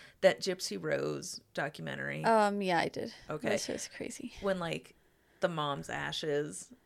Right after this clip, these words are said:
Speaker 1: no one wanted
Speaker 2: Oh,
Speaker 1: to take
Speaker 2: yeah.
Speaker 1: 'em. I think her sister or some, some family member was
Speaker 2: Yeah.
Speaker 1: like, what did she say? Like,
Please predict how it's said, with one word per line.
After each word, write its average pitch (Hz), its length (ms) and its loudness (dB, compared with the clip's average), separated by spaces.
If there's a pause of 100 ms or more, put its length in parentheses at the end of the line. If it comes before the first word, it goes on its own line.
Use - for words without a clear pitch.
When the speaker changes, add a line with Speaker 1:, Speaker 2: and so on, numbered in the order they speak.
(180)
Speaker 1:
no 160 300 2
one 143 160 0
wanted 175 120 10
Speaker 2:
Oh, 208 220 12
Speaker 1:
to 196 60 4
take 196 100 6
Speaker 2:
yeah. 185 260 6
Speaker 1:
'em. - 160 -4
I 180 60 -8
think 170 340 -8 (120)
her 123 340 -4
sister 160 720 -4
or - 60 -6
some, 190 300 -4
some 202 240 -4
family 156 340 -4
member - 300 -6
was 214 120 -2
Speaker 2:
Yeah. - 260 2
Speaker 1:
like, 220 80 -4 (960)
what 196 100 -2
did 190 100 -2
she 208 140 -4
say? - 140 -6
Like, - 140 -8